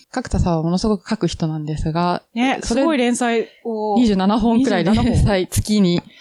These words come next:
Speaker 1: 毎月やってたっていう。
Speaker 2: 恐ろしい、意味がわからない。
Speaker 1: そう。
Speaker 2: うん。
Speaker 1: で、そういう人が、まあ、やっぱ最後書けないけど、で、書けない人は幸せだと思うっていう話を。
Speaker 2: ね、タイトルも書かないという幸福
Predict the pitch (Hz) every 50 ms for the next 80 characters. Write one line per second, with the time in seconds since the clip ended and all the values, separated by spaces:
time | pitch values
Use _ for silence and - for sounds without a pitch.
0 | - - - 196 202 208 - - - - 202 - 285 294 294 311 - 190 311 320
1 | 240 214 - 165 170 170 220 196 202 202 - 226 233 220 202 165 143 - - 220
2 | 208 202 180 165 196 185 180 165 151 165 185 - _ _ - 277 277 277 285 -
3 | - - 226 - 285 294 294 294 294 302 294 - 330 311 294 302 302 294 277 -
4 | 226 220 214 - 185 - 240 214 190 175 165 - 175 - - 240 220 185 160 156
5 | - - 277 285 285 285 294 285 - - - - - - - 202 202 185 - -
6 | - - 370 370 277 226 - - 190 185 190 190 175 160 - - 185 190 208 226
7 | 226 262 247 262 254 - 175 160 156 196 202 165 - _ - - 156 151 156 156
8 | 151 156 - 330 - - 220 202 196 - 175 151 160 233 - - 294 302 277 247
9 | 208 208 - 185 175 175 170 - - - 185 180 180 - - - - 170 160 -